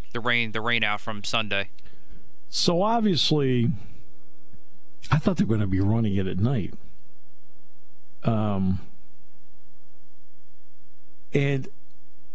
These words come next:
Speaker 2: when you saw every member out there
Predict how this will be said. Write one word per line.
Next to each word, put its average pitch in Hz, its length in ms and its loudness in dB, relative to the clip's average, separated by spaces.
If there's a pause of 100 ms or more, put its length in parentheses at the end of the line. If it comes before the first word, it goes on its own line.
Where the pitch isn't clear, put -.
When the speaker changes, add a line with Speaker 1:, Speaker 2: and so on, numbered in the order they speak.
(1500)
Speaker 2:
when 143 220 2
you 165 120 2
saw 208 520 2 (440)
every 196 480 2
member 143 560 2
out - 280 0
there 87 240 -2